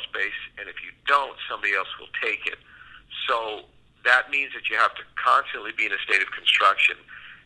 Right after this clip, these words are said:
and construction is measured as you approach the size that we are. Construction is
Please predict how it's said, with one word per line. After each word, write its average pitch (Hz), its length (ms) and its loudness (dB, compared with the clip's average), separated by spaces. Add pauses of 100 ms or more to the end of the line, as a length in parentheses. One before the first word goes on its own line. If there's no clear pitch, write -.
(220)
and 110 520 2 (560)
construction 139 960 6
is 113 480 -4 (840)
measured 120 560 6 (360)
as 117 160 8 (100)
you 117 100 -6 (440)
approach - 720 -4
the 113 80 -8 (160)
size 113 360 8
that 104 200 -2
we 120 180 -2
are. 98 220 6 (340)
Construction 127 720 6
is 101 120 -6